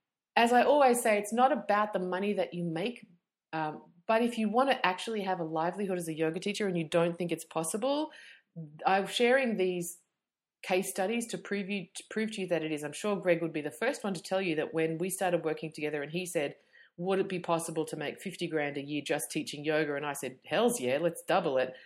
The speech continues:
Um, he didn't believe me. <laughs> I think it's fair to say that Greg has been the most dubious, uh, <laughs> the most dubious client I've ever had, which is one of the reasons that he's just been so fantastic to work with and has got some really great results because he,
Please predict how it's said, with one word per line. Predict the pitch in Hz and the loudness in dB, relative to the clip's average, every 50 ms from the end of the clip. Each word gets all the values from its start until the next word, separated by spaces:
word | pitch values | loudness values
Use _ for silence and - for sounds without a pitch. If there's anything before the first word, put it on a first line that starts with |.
| - - _ _ - | -20 -20 _ _ -2
Um, | 151 147 147 143 - - - - | 0 0 0 0 -4 -12 -12 -6
he | 160 175 | -2 0
didn't | 165 165 147 139 - | 0 0 0 -2 -4
believe | 117 101 90 - - - - | -6 -6 -6 -6 -8 -10 -16
me. | - - - _ | -18 -18 -20 _
<laughs> | _ - | _ -6
I | - - - 185 175 - 220 214 - - - 202 - - 190 170 - - - - - - - 202 | -4 -4 -4 -6 -4 -4 -6 -4 -2 -2 -2 -2 -4 -6 -8 -8 -10 -16 -14 -14 -12 -8 2 6
think | 190 277 | 6 6
it's | 233 - | 8 10
fair | 302 285 | 10 10
to | 240 220 | 10 12
say | 262 233 208 | 10 10 10
that | 190 180 185 | 10 6 8
Greg | 202 190 185 180 | 8 8 8 6
has | 170 - | 4 4
been | - 165 160 156 | 4 4 4 4
the | 143 | 2
most | 139 135 135 - | -4 -4 -2 4
dubious, | - 226 233 185 165 160 151 - - - - - - - - - - - - _ - | 8 8 8 10 8 4 2 2 0 -2 -4 -8 -16 -18 -16 -16 -16 -18 -10 _ 2
uh, | 135 135 131 127 127 120 120 - | 6 6 8 8 8 8 6 4
<laughs> | - - - - | 0 -4 -4 -2
the | 180 170 - 214 185 - - | -2 0 2 2 4 6 6
most | 240 240 - | 4 4 4
dubious | - 214 226 220 202 170 - - - | 2 2 4 4 4 4 4 2 2
client | - - 214 - 190 - - - 180 175 - - - - - - - - - - - | 0 0 2 4 4 2 2 0 -2 -4 -6 -12 -18 -16 -16 -14 -14 -14 -4 2 6
I've | 170 180 170 190 | 6 8 10 10
ever | 185 165 170 | 10 10 8
had, | 170 196 165 147 - - - | 8 10 10 10 10 8 2
which | 196 - | 0 0
is | 214 185 | 0 2
one | 196 214 214 | 2 4 6
of | 208 | 6
the | 190 | 6
reasons | 180 180 175 175 156 | 6 6 6 4 2
that | 156 - | 0 0
he's | - 165 143 | -2 -4 -4
just | - 156 - | -6 -8 -6
been | - 147 156 | -6 -6 -4
so | - - 160 151 | -2 0 0 -2
fantastic | - - 147 120 - - - - 165 165 - - - 123 - | -2 -4 -6 -6 -6 0 2 4 4 4 2 0 -2 -2 -2
to | - - | -2 -4
work | 139 135 131 131 131 - | 0 2 2 2 2 0
with | - 123 123 | -2 -2 -2
and | 120 123 | -2 -4
has | 120 | -4
got | - - - - | -4 -4 -4 -4
some | 143 143 | -4 -2
really | 143 131 135 | -2 -2 0
great | 135 135 127 - | 2 2 2 2
results | - 135 - 135 117 - - | 2 2 2 2 2 0 -2
because | - 156 165 143 | -6 -4 -2 0
he, | 156 151 147 | 0 0 -2